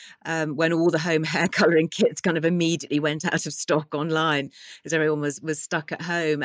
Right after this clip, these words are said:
And, you know, you were very nimble and did this kind of pivoting word that we hear, hear about in business, and getting your hairdressers who weren't able to work, weren't able to go to work in a salon, to actually be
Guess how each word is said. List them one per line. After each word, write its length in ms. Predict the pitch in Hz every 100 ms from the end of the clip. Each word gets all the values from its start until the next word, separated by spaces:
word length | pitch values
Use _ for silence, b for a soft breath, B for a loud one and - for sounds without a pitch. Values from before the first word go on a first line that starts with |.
| -
And, 380 | 170 165 170 165
you 80 |
know, 80 | 180
you 240 | 170 190 185
were 80 |
very 240 | 160 170 175
nimble 580 | 185 185 190 185 131 135
and 140 | 143
did 160 | 151 -
this 160 | 147
kind 200 | - 156
of 140 | 147 _
pivoting 560 | - 175 156 - 135 135
word 260 | 139 131
that 80 | -
we 80 | 143
hear, 220 | 151 143 -
hear 300 | 156 156 160
about 200 | 147 147
in 100 | 151
business, 420 | 160 156 123 - B B B B -
and 420 | 165 170 170 165 170 -
getting 280 | 190 185 185
your 180 | 170 151
hairdressers 720 | 190 233 175 120 - 139 -
who 140 | 185
weren't 300 | 175 170 156
able 220 | 170 160 151
to 140 | 151
work, 360 | 156 214 104 -
weren't 240 | 165 170 156
able 220 | 170 147
to 80 | -
go 160 | 156
to 120 | 151
work 220 | 151 147 160
in 60 |
a 60 | 147
salon, 540 | - 214 185 107 143 B B B -
to 140 | 202
actually 320 | 196 - 202
be 420 | 175 190 190 190